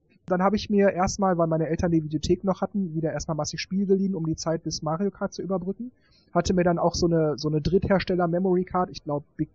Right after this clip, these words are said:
Ben oder Brooklyn oder irgendwas war's. Die hab ich auch heute immer noch, die Karte. Die funktioniert auch immer noch. Da sind auch immer noch meine Spielstände von damals alle drauf. Ja, also dann kam Mario Kart Double Dash und dann gezockt, gezockt, gezockt. Dann war, ich weiß nicht warum, es war, als schalte man irgendwie die Raumbeleuchtung, den, den Schalter um.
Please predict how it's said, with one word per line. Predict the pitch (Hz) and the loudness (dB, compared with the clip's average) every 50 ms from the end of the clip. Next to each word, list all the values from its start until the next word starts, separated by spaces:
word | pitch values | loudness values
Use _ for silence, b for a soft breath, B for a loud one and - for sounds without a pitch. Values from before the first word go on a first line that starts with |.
| _ | _
Ben | - 147 156 175 185 185 170 | -6 -4 -2 -2 -2 -2 -2
oder | 123 147 143 135 | -4 -6 -6 -6
Brooklyn | 135 156 160 170 - - 190 170 165 160 | -2 -2 -2 -2 -2 -2 -2 -2 0 -2
oder | 160 165 - | -2 -2 -2
irgendwas | 160 165 170 170 - - 156 - - | -2 -4 -4 -4 -6 -8 -8 -6 -6
war's. | 147 156 165 170 - - - _ _ _ _ _ _ _ - | -4 -4 -4 -4 -6 -12 -18 _ _ _ _ _ _ _ 2
Die | 165 | 4
hab | 180 190 | 4 6
ich | 208 - | 4 4
auch | 196 - - | 4 4 4
heute | 196 - 196 | 4 4 4
immer | - 226 247 240 190 | 2 4 4 4 4
noch, | 156 151 - | 4 2 -2
die | - 156 | -6 -8
Karte. | - 151 139 139 - 214 254 - _ _ _ | -6 -6 -6 -4 -4 -6 -6 -8 _ _ _
Die | - 175 | -6 -2
funktioniert | - 220 208 202 - 208 196 240 - - - | 2 2 2 4 6 6 6 6 6 4 2
auch | 156 - | 0 0
immer | - 160 156 147 | -2 -4 -2 0
noch. | 156 190 208 | 0 -2 0
Da | - 196 | 0 -2
sind | 180 180 175 | 0 0 -2
auch | 165 | -2
immer | - 240 254 254 | -2 0 2 4
noch | 233 220 - | 4 4 2
meine | - 196 190 | 2 0 0
Spielstände | - - - 226 - - 190 175 175 170 | 0 0 0 0 0 0 -2 -2 -2 -2
von | - 175 | -4 -2
damals | 165 170 175 190 175 - | 0 0 0 0 -2 -2
alle | 165 160 160 | -2 -2 -2
drauf. | 170 165 147 156 202 - _ _ | -2 -4 -4 -4 -6 -6 _ _
Ja, | - 214 233 226 | 4 6 6 8
also | 208 185 | 6 6
dann | 190 196 233 269 277 - | 4 4 4 2 0 0
kam | - 226 233 233 226 - - _ _ | 2 2 4 4 2 -2 -8 _ _
Mario | 190 190 202 214 220 220 | 2 4 6 6 6 6
Kart | 214 - 190 - | 4 2 4 4
Double | 208 220 233 214 | 6 6 6 6
Dash | 208 208 214 - - | 6 4 4 2 0
und | 185 180 170 | -2 0 2
dann | 185 190 185 185 180 - | 2 2 0 -2 -4 -6
gezockt, | - 170 - - 196 - _ | -6 -8 -4 -4 -6 -4 _
gezockt, | - 175 - - 175 - | -8 -4 -4 -4 -4 -2
gezockt. | - 170 - - 165 - - | -4 -6 -4 -4 -4 -2 0
Dann | 180 190 190 | 0 2 4
war, | 196 196 190 - | 4 2 2 0
ich | - - | -4 0
weiß | - 214 226 - - | 2 2 2 2 -2
nicht | 202 - | -2 0
warum, | - 196 214 226 202 | 2 2 2 2 0
es | 185 - | -2 -2
war, | 190 190 | 0 0
als | 180 175 - | 0 0 0
schalte | - 202 208 - 214 | 2 2 2 2 2
man | 196 190 190 - | 0 0 0 0
irgendwie | - 185 196 190 - 185 | -2 -2 -2 -2 -2 0
die | 170 175 | 2 2
Raumbeleuchtung, | 165 160 170 196 196 196 185 185 190 180 - - 180 175 | 4 4 4 6 6 6 6 6 4 4 2 0 0 2
den, | 165 160 156 | 0 0 0
den | 160 160 | 0 -2
Schalter | 160 - 185 196 202 196 170 - | 0 0 0 2 2 0 0 0
um. | 156 165 190 196 | 0 0 0 -2